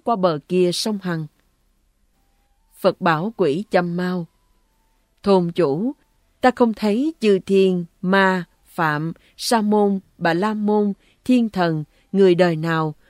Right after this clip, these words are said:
có thể hủy hoại tâm của Như Lai, đẳng chánh giác, có thể phá vỡ ngực ta,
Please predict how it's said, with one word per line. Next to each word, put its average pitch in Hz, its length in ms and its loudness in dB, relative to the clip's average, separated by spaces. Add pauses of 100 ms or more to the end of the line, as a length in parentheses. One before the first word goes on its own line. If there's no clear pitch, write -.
(100)
có 277 120 4
thể 185 400 0
hủy 180 160 2
hoại 196 280 -2
tâm 185 340 -2
của 170 180 -4
Như 196 260 2
Lai, 175 400 0 (280)
đẳng 175 400 -2
chánh 233 260 0
giác, 233 260 -2 (460)
có 294 100 2
thể 180 220 4
phá 214 300 -4 (100)
vỡ 175 200 0
ngực 202 340 -4
ta, 196 280 -2